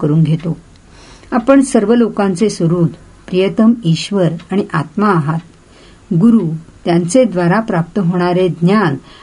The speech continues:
आणि इष्ट वस्तूंची प्राप्ती हे सुद्धा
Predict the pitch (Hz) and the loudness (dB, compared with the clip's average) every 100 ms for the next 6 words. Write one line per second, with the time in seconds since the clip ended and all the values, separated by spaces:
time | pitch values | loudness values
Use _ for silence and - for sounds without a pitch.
0 | - 196 220 262 240 269 185 175 - 233 | -4 -2 0 0 2 2 0 0 2 2
1 | 233 - 175 165 - 196 160 147 - - | 2 0 0 -2 -2 -2 -2 -4 -10 -20
2 | - - 247 247 202 147 165 | -6 0 0 0 -2 0 -2